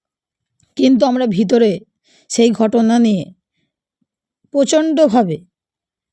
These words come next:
চিন্তা করি, কিন্তু সবার সামনে দেখাই আমরা খুব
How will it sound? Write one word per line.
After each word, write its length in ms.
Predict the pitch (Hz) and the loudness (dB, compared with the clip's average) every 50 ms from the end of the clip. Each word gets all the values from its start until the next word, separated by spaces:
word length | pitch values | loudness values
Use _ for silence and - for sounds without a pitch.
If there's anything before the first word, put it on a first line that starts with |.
| _ _ | _ _
চিন্তা 420 | - - 269 254 233 208 175 196 175 | -8 -2 2 2 2 2 2 0 -2
করি, 200 | 147 156 139 135 _ _ _ _ _ _ _ _ _ _ _ _ _ _ _ _ _ _ _ _ _ | -2 -4 -6 -8 _ _ _ _ _ _ _ _ _ _ _ _ _ _ _ _ _ _ _ _ _
কিন্তু 460 | - 311 320 311 240 240 196 175 175 | -2 0 2 2 2 2 0 -2 -4
সবার 340 | 180 - - 220 247 277 285 | -8 -4 -2 0 0 2 0
সামনে 340 | 277 - 294 285 302 302 277 | 0 0 0 2 2 2 2
দেখাই 460 | 233 233 233 - 269 247 190 143 - - - _ | 2 2 0 0 0 -2 0 -2 -6 -10 -14 _
আমরা 260 | - 208 214 214 220 | -6 -4 -2 -2 -2
খুব 340 | 214 - - 247 214 196 180 | -4 -2 0 0 0 0 -4